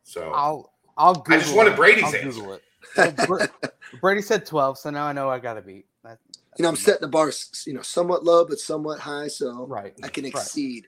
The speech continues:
Speaker 3: expectations.
Speaker 2: <laughs> There we go.
Speaker 1: Okay. Uh, if all the coaches had to run against each other, who would win in a race? Brown?
Speaker 3: If all the coaches had, like, a, like, just a,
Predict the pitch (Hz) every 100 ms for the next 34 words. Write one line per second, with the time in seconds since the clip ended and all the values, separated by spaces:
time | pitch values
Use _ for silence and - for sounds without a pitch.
0 | - 123 - - - - - - _ -
1 | - _ - 143 143 123 - 127 139 143
2 | 131 131 - 131 131 131 131 139 170 175
3 | 175 170 170 147 147 135 131 139 139 127
4 | 131 - 113 123 107 104 120 123 110 110
5 | 117 113 101 101 95 95 - - _ _
6 | _ _ _ _ _ _ 101 113 131 139
7 | - _ _ _ _ _ _ _ _ _
8 | - - 131 127 - - - 104 - 131
9 | 127 104 98 _ - 113 - 131 123